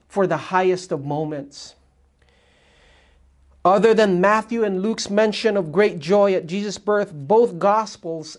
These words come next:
celebrate great joy at the resurrection of Jesus and the ascension of Jesus. Matthew chapter twenty-eight, verse eight, and Luke chapter twenty-four, verse fifty-two. In Luke chapter two, verse ten,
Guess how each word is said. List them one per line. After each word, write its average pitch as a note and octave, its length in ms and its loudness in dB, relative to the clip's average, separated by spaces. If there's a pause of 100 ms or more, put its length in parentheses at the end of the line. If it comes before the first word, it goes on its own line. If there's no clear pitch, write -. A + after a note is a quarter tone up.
celebrate F3+ 840 0 (560)
great F#3+ 480 -2
joy C#3+ 540 0 (460)
at D#3+ 200 -6
the D#3 180 0
resurrection G3+ 880 2
of F3 100 -2
Jesus F#3+ 560 -2
and E3+ 160 -2
the E3 180 -2
ascension F#3+ 720 -4
of C#3+ 140 -6
Jesus. C#3+ 480 -6
Matthew F3+ 360 0
chapter F3+ 300 -4
twenty-eight, F#3 480 -2
verse E3+ 320 -4
eight, F3 220 -2
and E3 140 -4
Luke F3+ 220 0
chapter F3 300 -2
twenty-four, F3 560 -2
verse D#3+ 260 -8
fifty-two. C#3+ 800 -6 (2250)
In E3+ 220 2
Luke A#3 180 2
chapter G3+ 300 2
two, G#3 220 -2
verse F#3 260 0
ten, F#3 480 0